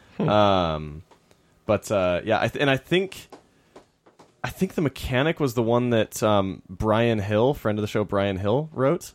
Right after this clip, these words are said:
Speaker 2: for him. Uh,
Speaker 1: Oh.
Speaker 2: which he's told stories about before, like he went out to, like, Italy or something like that, uh, where he, like, stayed at Dolph Lundgren's house and co-wrote that movie with him. It was
Speaker 1: That's
Speaker 2: kinda wild.
Speaker 1: crazy.
Speaker 2: Um,
Speaker 1: Dolph invites you over. "Let's write this movie together."
Speaker 2: Yeah, and it was, like,
Speaker 1: In
Speaker 2: early.
Speaker 1: Italy.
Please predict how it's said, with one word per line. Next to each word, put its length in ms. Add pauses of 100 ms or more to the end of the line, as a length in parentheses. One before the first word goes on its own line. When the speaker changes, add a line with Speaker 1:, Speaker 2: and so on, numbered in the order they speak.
Speaker 2:
for 260
him. 140 (500)
Uh, 580 (140)
Speaker 1:
Oh. 340
Speaker 2:
which 140
he's 200
told 240
stories 280
about 160
before, 280
like 120
he 120
went 160
out 120
to, 80
like, 200 (220)
Italy 340
or 80
something 300
like 200
that, 280 (340)
uh, 720
where 200
he, 120
like, 140
stayed 260
at 80
Dolph 180
Lundgren's 400
house 280
and 100
co-wrote 320
that 120
movie 240
with 140
him. 200 (580)
It 60
was 200 (140)
Speaker 1:
That's 140
Speaker 2:
kinda 140
wild. 120
Speaker 1:
crazy. 280 (280)
Speaker 2:
Um, 480
Speaker 1:
Dolph 200
invites 300
you 80
over. 300
"Let's 160
write 100
this 140
movie 160
together." 200
Speaker 2:
Yeah, 120
and 100
it 20
was, 100
like, 120
Speaker 1:
In 80
Speaker 2:
early. 280
Speaker 1:
Italy. 120